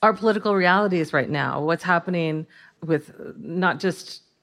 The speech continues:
the leadership of our nation, but, you know, the, all the people standing behind that leadership who, who aren't sad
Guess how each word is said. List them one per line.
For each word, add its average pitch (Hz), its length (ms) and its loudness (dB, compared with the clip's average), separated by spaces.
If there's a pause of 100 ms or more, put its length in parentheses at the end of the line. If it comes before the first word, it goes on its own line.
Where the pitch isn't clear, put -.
the - 460 -8
leadership 214 460 4
of 156 120 -2
our 160 100 4
nation, 160 540 -2 (360)
but, 180 180 2
you 190 80 2
know, 180 140 4
the, 165 360 -2
all 185 140 4
the 190 200 -2
people 180 680 -2
standing 180 440 0
behind 185 320 0
that 160 180 0
leadership 151 420 -6
who, 160 220 -2 (280)
who - 120 4
aren't 226 280 4
sad 139 500 -2